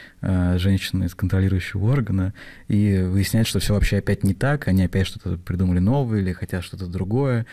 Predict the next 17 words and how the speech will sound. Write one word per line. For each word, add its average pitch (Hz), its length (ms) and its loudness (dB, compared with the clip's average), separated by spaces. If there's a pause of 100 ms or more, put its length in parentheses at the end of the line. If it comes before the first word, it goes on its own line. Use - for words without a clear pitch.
(220)
И 107 60 -12
ты 101 100 -4
такой: 98 320 -2
«А, 165 600 0 (120)
это 143 240 -2
что 113 260 -2
опять 113 300 -2
происходит?» 123 800 -2
Вот, 107 280 0
и 98 60 -6
так 101 180 -4
далее. 104 240 -10 (800)
Ну, 135 140 2
в 110 60 0
этом 131 200 -2
смысле 165 380 -2
мы 139 340 2